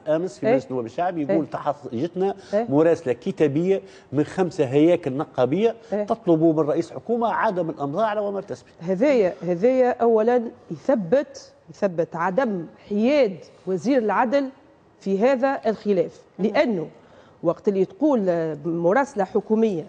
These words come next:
Speaker 2: تمشي لرئيس الحكومة من خمسة هياكل نقابية تطلبوا باش ما يمضيش وهو ما يمضيش،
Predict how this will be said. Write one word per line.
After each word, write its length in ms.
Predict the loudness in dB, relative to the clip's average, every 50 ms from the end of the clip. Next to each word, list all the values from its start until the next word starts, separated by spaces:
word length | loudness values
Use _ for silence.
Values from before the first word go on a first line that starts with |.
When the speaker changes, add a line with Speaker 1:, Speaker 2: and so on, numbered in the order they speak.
| -14 _ _ _ _ _ _ _ 0
Speaker 2:
تمشي 380 | 2 2 2 0 -4 -10 -12 -16 -18 _ _ _ _ -6
لرئيس 380 | -2 0 0 0 0 -2 -2 -2
الحكومة 540 | -4 0 0 0 2 2 2 2 2 -2 -8 -10 -20 -20 _ _ _ _ -4
من 100 | -4 -2
خمسة 360 | 0 0 0 0 0 -4 -2
هياكل 480 | 0 0 2 2 2 0 0 -2 -12 -12 -14 _ _ _ _ _ _ 0
نقابية 540 | 0 0 0 2 0 0 0 2 0 0 0
تطلبوا 340 | 0 -2 -2 -2 0 -2 -2
باش 160 | -2 0 0
ما 60 | 0
يمضيش 480 | 0 0 0 0 0 -2 -2 -4 -4 -2
وهو 260 | 0 2 2 2 2
ما 120 | 2 2
يمضيش، 560 | 2 2 2 2 0 0 0 0 -4 -6 -16